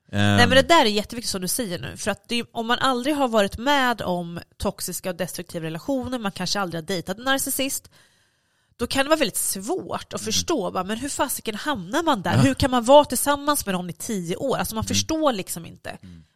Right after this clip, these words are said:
Speaker 2: Men det är just för att man inte förstår uppbyggnaden av hur en toxisk relation faktiskt ser ut.
Speaker 1: Mm.
Speaker 2: Och som du säger, man blir så indragen om och om igen och de har alltid svar på tal.
Speaker 1: Mm.
Speaker 2: För att de är så jävla skickliga
Speaker 1: Ja.
Speaker 2: på att ljuga.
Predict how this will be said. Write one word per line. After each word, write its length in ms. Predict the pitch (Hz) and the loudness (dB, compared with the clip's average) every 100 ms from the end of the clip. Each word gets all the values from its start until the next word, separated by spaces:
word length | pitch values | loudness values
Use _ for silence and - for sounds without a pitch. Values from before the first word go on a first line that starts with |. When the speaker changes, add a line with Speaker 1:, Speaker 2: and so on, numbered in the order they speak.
| - | -6
Speaker 2:
Men 100 | 220 | 2
det 60 | |
är 160 | 202 262 | 4 4
just 240 | 247 196 | 4 0
för 60 | 208 | -4
att 120 | - | -6
man 120 | 202 | -6
inte 260 | 196 170 185 | -8 -6 -8
förstår 480 | 185 - 180 165 - | -6 -8 -6 -8 -6
uppbyggnaden 1200 | 233 - _ 240 214 190 - 269 214 190 175 175 170 | -6 -8 _ -10 -10 -10 -4 -4 -2 -4 -4 -6 -4
av 240 | 175 170 | -4 -4
hur 360 | 139 185 165 180 | -4 -4 -4 -6
en 120 | 165 | -6
toxisk 500 | - 175 - 170 175 | -6 -6 -8 -8 -8
relation 480 | 160 160 165 165 151 | -10 -10 -10 -10 -12
faktiskt 420 | 156 - 165 - | -14 -12 -8 -6
ser 160 | - 285 | -2 -2
ut. 240 | - - | -2 -4
Speaker 1:
Mm. 280 | 95 87 87 _ _ _ _ _ | -2 -2 -4 _ _ _ _ _
Speaker 2:
Och 120 | 214 | -4
som 160 | 233 214 | -2 -2
du 80 | 220 | -2
säger, 360 | - 320 185 | 0 0 0
man 180 | 185 220 | -2 -2
blir 100 | - | -2
så 160 | - - | -2 -4
indragen 840 | 294 262 196 180 302 269 190 - 156 | -8 -8 -8 0 6 6 6 2 -2
om 400 | - 302 294 247 | 6 8 8 4
och 140 | 208 202 190 | 2 4 2
om 160 | 180 | 2
igen 340 | 185 226 214 165 | 0 2 0 0
och 60 | |
de 100 | 202 | -4
har 100 | 247 - | -2 0
alltid 520 | 330 247 175 - 311 | 2 2 0 -6 -8
svar 340 | - 180 170 | -4 -2 -2
på 140 | 160 - | -2 -6
tal. 480 | - 294 67 113 185 | 0 2 0 -6 -12
Speaker 1:
Mm. 120 | 175 - _ - | -18 -20 _ -10
Speaker 2:
För 60 | |
att 60 | 254 | -4
de 120 | 294 | 0
är 60 | 302 | 2
så 220 | 277 247 | 2 -2
jävla 640 | 208 202 294 311 202 180 | -2 0 0 2 0 -2
skickliga 580 | - 240 - - 262 175 | -4 -6 -8 -8 -2 -2
Speaker 1:
Ja. 60 | 180 | 0
Speaker 2:
på 180 | 190 175 | -2 -2
att 180 | - 190 | -4 -6
ljuga. 520 | 220 196 160 240 | -4 -2 -2 -2